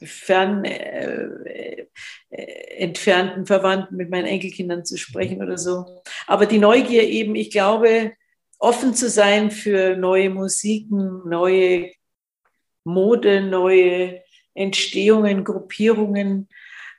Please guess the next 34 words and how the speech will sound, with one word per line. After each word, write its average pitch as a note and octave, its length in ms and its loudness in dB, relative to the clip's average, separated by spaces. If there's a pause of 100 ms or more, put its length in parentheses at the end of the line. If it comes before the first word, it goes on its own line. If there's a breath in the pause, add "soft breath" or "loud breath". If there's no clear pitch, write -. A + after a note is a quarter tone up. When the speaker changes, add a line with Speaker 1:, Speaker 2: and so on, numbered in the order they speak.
Speaker 1:
ähm, F#3 800 0
E-, - 480 -8
Erfindungen, F#3 1000 0 (520 soft breath)
Speaker 2:
Mhm. G3 60 -2
Speaker 1:
Entdeckungen F#3+ 960 0 (180)
und G#3 160 -2
Speaker 2:
Mhm. F#3+ 60 -2
Speaker 1:
sich G#3 200 -2
dafür G#3 340 0
zu A3+ 120 -4
interessieren G#3 760 0
und G3 200 -6
nicht G#3 200 -4
abzuschließen G#3+ 680 -4
zu - 120 -6
sagen, E3+ 640 0 (460 loud breath)
„Hat E3 180 -2
eh F3 160 4
alles D3 300 0
keinen C3+ 240 -6
Zweck - 360 -6
mehr, C#3+ 140 -6
das C#3 160 -4
ka-, - 140 -16 (180)
das E3+ 200 -2
kann E3+ 200 -2
ich F#3 140 -4
schon E3+ 220 -2
und D#3+ 80 -8
das D#3 140 -6
andere D#3 260 -6
interessiert D#3 480 -6
mich C#3+ 160 -12
nicht.“ - 220 -20